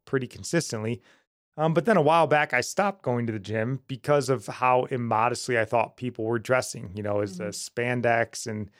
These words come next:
Speaker 1: kinda yoga pants mentality became more mainstream, and it seemed every girl was wearing that sort of stuff. I kind of was like, "Man, I shouldn't be in this environment working out."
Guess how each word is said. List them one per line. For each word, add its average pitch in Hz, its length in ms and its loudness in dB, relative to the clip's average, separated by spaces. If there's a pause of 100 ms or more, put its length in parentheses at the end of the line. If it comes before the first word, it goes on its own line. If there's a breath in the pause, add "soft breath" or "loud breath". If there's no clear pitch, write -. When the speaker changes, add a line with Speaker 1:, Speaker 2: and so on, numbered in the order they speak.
(360 soft breath)
Speaker 1:
kinda 113 220 -4
yoga 127 400 2
pants 120 680 -4 (200)
mentality 123 840 0
became 117 600 -6
more 113 240 2
mainstream, 123 800 0
and 104 100 -2
it 101 60 -10
seemed 107 280 -8
every 113 600 -2 (100)
girl 123 300 4
was 113 180 0
wearing 127 380 2
that 127 160 0
sort 131 200 0
of 123 60 -4
stuff. 131 320 2
I 117 80 0
kind 117 260 -2
of 113 120 0
was - 720 -18
like, 120 140 0
"Man, 127 200 2
I 127 100 2
shouldn't 120 320 0
be 104 160 -4
in 117 140 0
this 107 240 -4
environment 107 580 0
working 113 340 -2
out." 107 300 0